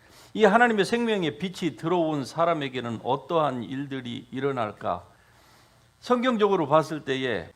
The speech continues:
어둠의 자녀에서 빛의 자녀로 바뀌어지게 되죠.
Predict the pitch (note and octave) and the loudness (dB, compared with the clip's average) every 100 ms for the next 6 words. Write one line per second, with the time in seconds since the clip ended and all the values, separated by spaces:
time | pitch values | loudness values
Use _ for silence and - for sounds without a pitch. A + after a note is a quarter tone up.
0 | - D3 E3 G3 D#3+ B2 D#3 F3 E3 D3 | 0 2 2 2 0 2 2 2 2 0
1 | C3+ D#3 - G#3 F3+ G3 D3+ C3 D3 D#3 | 0 -4 -8 -10 0 2 2 0 0 0
2 | C3+ A#2+ F#2 - B2 - C#3+ A2 - - | 0 -2 -4 -2 -2 0 0 0 -2 -10
3 | - A#2+ A2+ A2 G2 F2 E2 | -10 -6 -6 -8 -10 -12 -14